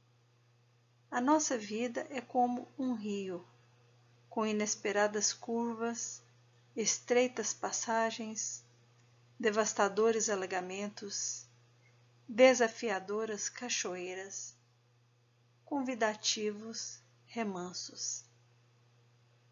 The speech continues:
Com pouco volume começa e caudaloso vai se tornando. Enche-se de restos arbóricos,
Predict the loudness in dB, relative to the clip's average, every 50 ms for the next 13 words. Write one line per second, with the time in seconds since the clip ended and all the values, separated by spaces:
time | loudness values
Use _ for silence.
0 | _ _ _ _ _ 0 0 0 0 -2 -2 0 4 4 4 4 2 0 -2 -2
1 | 2 4 4 6 6 4 4 2 2 2 0 0 0 0 0 0 0 -2 -4 -4
2 | -4 -4 -4 -6 -8 -12 -14 -20 -20 -14 _ -14 -10 -2 0 0 2 4 4 4
3 | 4 4 4 2 2 2 0 0 -2 -6 -8 -8 -12 -20 -20 _ -2 0 0 0
4 | 2 0 -2 -2 -2 0 0 0 0 -2 -2 -2 -4 -4 -6 -8 -12 -16 -20 -20
5 | _ -20 -20 -20 _ _ _ _ _ _ _ _ _ _ _ _ _ _ _ _
6 | -20 _ _ _ _ _ _ _ _ _ 4 8 8 8 8 6 2 0 -2 -2
7 | -2 -4 -4 -2 -4 -2 0 2 2 2 2 0 -2 -4 -2 -2 -2 -4 -6 -6
8 | -4 0 0 0 0 -2 -6 -10 -12 -12 -10 -8 -8 -8 -10 -12